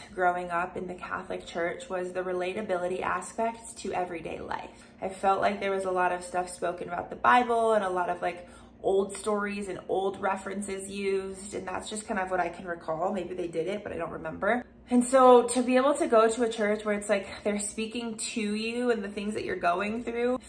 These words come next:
through the lens of God, like, that makes so much more sense.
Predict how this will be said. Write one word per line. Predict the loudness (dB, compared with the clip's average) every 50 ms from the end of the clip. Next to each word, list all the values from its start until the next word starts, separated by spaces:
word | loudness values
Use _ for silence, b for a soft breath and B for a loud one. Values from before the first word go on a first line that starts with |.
| -8
through | -2 2 6 6 6 6
the | 6 4
lens | 4 4 4 2 2 0 -2 -4
of | -4 -4 2
God, | 4 4 6 8 6 6 6 2 0 0
like, | 0 0 0 -2 -6 -12 -14 -12 0 2
that | 6 6 6 6 4 2
makes | -2 -2 -2 -4 -6 -8 -8 -8 -8 -8 -8 -10 -12 -12 -14
so | -12 -10 -8 -4 -2 -2 0 0
much | -2 -4 -6 -8
more | -8 -8 -8 -8 -10
sense. | -10 -10 -6 -4 -2 -4 -4 -4 -8 -12 -14 -12 -12 -14